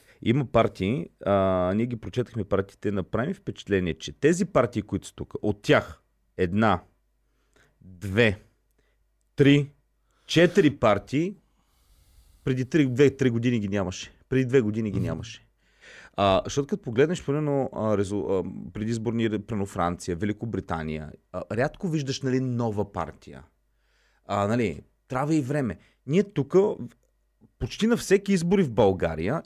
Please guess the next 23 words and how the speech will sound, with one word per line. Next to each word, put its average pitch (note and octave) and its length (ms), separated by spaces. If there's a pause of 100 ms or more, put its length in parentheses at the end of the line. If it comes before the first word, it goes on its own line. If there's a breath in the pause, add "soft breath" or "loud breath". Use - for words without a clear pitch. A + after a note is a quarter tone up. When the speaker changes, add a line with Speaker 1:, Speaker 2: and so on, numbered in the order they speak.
Speaker 1:
има E3+ 280
нови D3+ 340
партии, C#3+ 400
но C3+ 100
под F#2 200
нови, D#3 420 (120)
няколко D3 480
нови D3 280
партии, - 440
които E3+ 320
отиват E3 320
напред. D#3 320
Ето, D#3 220 (300 loud breath)
да F#2+ 100
погледнем, D3 480
нали, C3 200
само, C#3 300 (280 loud breath)
а, G#2 280 (300 loud breath)
а, E2+ 360
а, - 400
нали, A#2 240 (140)
Продължаваме B2 460
Промяната. B2 540